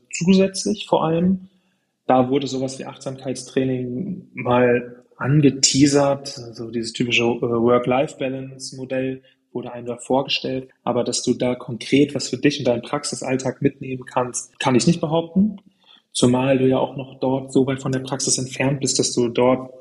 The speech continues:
dieses Abstrakte noch gar nicht so konkret fassen kannst. Von daher, nein, ich wurde darauf nicht vorbereitet und auch im Seminar nicht.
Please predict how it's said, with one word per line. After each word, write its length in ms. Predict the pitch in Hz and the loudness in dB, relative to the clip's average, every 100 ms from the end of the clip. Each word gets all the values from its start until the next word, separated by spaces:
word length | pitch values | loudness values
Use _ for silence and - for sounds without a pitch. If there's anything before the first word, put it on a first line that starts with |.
| - _ _ _ _ - | -20 _ _ _ _ 2
dieses 240 | 123 120 | 2 2
Abstrakte 1120 | 123 - - 131 - 131 127 123 120 - - _ | 0 -2 -4 -6 4 6 6 4 0 -6 -18 _
noch 120 | 117 | -6
gar 140 | - 120 | 0 0
nicht 140 | 120 | 0
so 320 | - 120 117 | 0 0 0
konkret 400 | 113 127 - 131 | -2 -4 -4 -8
fassen 280 | - 123 127 | -2 0 0
kannst. 360 | - 117 110 - _ | -4 -8 -8 -14 _
Von 160 | - 117 | 2 4
daher, 460 | 120 123 120 120 | 4 4 0 0
nein, 220 | 120 127 170 | 0 2 4
ich 80 | |
wurde 120 | 143 135 | 4 2
darauf 220 | 127 - | -2 -2
nicht 160 | 170 | -2
vorbereitet 500 | - 170 160 165 175 | -2 -4 -4 -4 -4
und 120 | 156 127 | -4 -4
auch 160 | 131 | -6
im 140 | 131 117 | -6 -6
Seminar 400 | 120 117 123 160 | -6 -2 0 0
nicht. 400 | 185 - - | -2 -4 -16